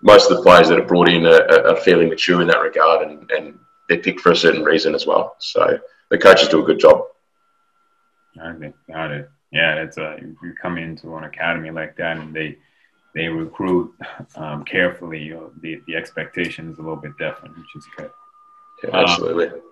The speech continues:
Speaker 2: now, what's the most fun part about your job?
Speaker 1: For me, for me, the most fun part is just seeing the players develop their, their physical qualities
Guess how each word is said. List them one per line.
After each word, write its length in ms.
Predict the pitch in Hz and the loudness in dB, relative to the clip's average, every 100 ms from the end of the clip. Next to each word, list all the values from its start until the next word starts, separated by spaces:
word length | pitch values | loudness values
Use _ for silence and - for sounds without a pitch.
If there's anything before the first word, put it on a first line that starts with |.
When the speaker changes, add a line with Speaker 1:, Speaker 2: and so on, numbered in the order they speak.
| _ _ _ _ - | _ _ _ _ -4
Speaker 2:
now, 140 | 190 | 2
what's 140 | 123 - | 2 0
the 100 | 123 | -2
most 260 | 123 120 | -2 -2
fun 200 | - 107 | -4 -2
part 180 | - 104 | 0 0
about 160 | 98 90 | 2 0
your 120 | 87 | 0
job? 440 | 90 98 90 - _ _ _ _ _ _ _ _ _ _ _ | 0 0 0 -4 _ _ _ _ _ _ _ _ _ _ _
Speaker 1:
For 120 | 101 | 4
me, 320 | 127 170 135 | 6 8 6
for 100 | 113 | 4
me, 120 | 120 151 | 6 6
the 80 | |
most 240 | 131 101 - | 8 6 6
fun 240 | 98 90 | 4 4
part 260 | 90 92 87 | 6 8 8
is 560 | 85 82 - - - _ | 6 2 -2 -8 -14 _
just 220 | - 87 - | -2 2 4
seeing 180 | 90 | 4
the 80 | 82 | 4
players 540 | 80 82 85 82 80 - | 4 6 8 8 4 -4
develop 420 | 82 80 80 - | 2 6 6 4
their, 280 | 78 76 - | 2 2 0
their 140 | 82 | -2
physical 320 | - 78 - | 0 -2 -2
qualities 600 | - 80 78 73 76 - | 0 2 2 2 -2 -8